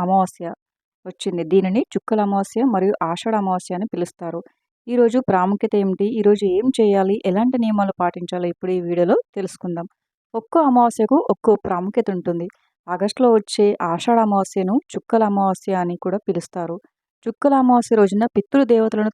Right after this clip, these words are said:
తలుచుకున్న, గౌరీ వ్రతం చేసిన, దీప పూజ నిర్వహించిన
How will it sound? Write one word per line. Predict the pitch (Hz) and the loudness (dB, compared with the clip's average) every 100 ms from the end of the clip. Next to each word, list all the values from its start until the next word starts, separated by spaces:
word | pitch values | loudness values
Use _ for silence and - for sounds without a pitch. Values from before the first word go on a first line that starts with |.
| - | 0
తలుచుకున్న, | 180 - 247 214 180 214 202 | 0 0 -2 0 0 -2 2
గౌరీ | 185 196 247 233 | 2 2 0 -2
వ్రతం | 220 208 - | -2 -4 0
చేసిన, | 185 185 190 185 208 _ _ _ 175 208 | -2 -2 -6 -8 -8 _ _ _ -4 0
దీప | 233 254 247 | 2 2 2
పూజ | 233 233 185 | 0 2 2
నిర్వహించిన | 190 214 202 190 190 | 2 2 0 -2 -4